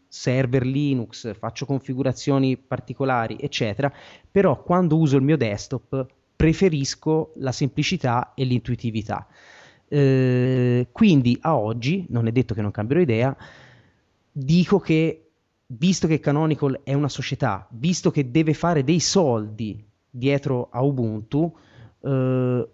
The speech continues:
capisco che, eh, la comunità sia stata messa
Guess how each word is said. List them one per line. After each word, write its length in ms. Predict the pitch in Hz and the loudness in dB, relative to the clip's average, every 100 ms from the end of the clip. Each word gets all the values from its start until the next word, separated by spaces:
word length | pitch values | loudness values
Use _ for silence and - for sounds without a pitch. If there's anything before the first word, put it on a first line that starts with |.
| - | -6
capisco 960 | 196 196 180 165 - - 185 190 - _ _ | -4 0 2 0 -2 0 2 2 -4 _ _
che, 520 | - 160 151 165 - - | -4 2 2 2 -2 -8
eh, 400 | 127 123 120 117 | -6 -4 -4 -4
la 160 | 120 | -8
comunità 420 | 117 147 147 135 170 | -6 -2 -2 -2 -4
sia 140 | - | -6
stata 260 | 127 139 135 | -6 -4 0
messa 640 | 143 143 - - 110 | 0 0 -2 -4 -4